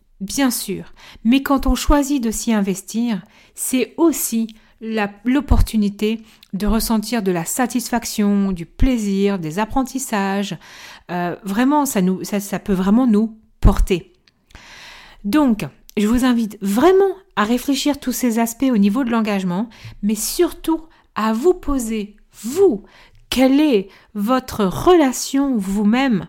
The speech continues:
face à ce fameux mot qu'on appelle engagement.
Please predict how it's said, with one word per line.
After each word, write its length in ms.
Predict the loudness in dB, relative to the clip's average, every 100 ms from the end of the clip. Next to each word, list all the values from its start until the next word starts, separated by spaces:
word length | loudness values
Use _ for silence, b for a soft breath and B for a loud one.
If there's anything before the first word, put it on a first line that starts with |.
| _
face 440 | -12 -2 -2 -2 -12 _ -16
à 140 | -12
ce 160 | -10 -10
fameux 440 | -6 -2 2 2
mot 340 | 2 0 0 -8 -4
qu'on 160 | 0
appelle 500 | 0 -4 -4 -4 -4 _ _ _ -4
engagement. 540 | 0 2 0 -2 -8